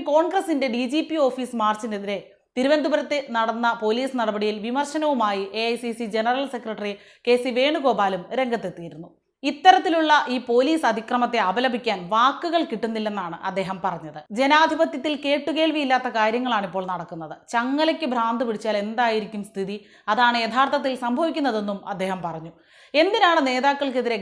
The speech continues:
ഗ്രനേഡ് എറിഞ്ഞത്? എവിടെ നിന്നാണ് ഈ നിർദ്ദേശം കിട്ടിയത്? ഡി ജി പി ഓഫീസിൽ നിന്നും നൽകിയതാണോ? ഇതിൽ നിന്നൊന്നും പാഠം ഉൾക്കൊണ്ടില്ലെങ്കിൽ പ്രത്യാഘാതം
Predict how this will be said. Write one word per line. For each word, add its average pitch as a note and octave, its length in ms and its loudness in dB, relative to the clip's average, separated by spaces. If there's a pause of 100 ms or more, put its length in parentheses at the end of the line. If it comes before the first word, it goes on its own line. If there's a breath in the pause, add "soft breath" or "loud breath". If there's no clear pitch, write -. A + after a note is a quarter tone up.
ഗ്രനേഡ് G#3 520 -4
എറിഞ്ഞത്? F3+ 360 -8 (540 soft breath)
എവിടെ A#3+ 340 2
നിന്നാണ് C#4+ 380 2
ഈ A#3+ 140 -2
നിർദ്ദേശം A3+ 540 -4
കിട്ടിയത്? F3+ 420 -8 (340 soft breath)
ഡി B3+ 200 4
ജി D#4 80 2
പി D4+ 160 -2 (100)
ഓഫീസിൽ C#4 440 0
നിന്നും C4 280 -2 (220)
നൽകിയതാണോ? G#3+ 580 -2 (480)
ഇതിൽ B3+ 220 0
നിന്നൊന്നും D4+ 480 2
പാഠം C#4 520 4
ഉൾക്കൊണ്ടില്ലെങ്കിൽ A#3+ 800 -2 (340 loud breath)
പ്രത്യാഘാതം E4 600 4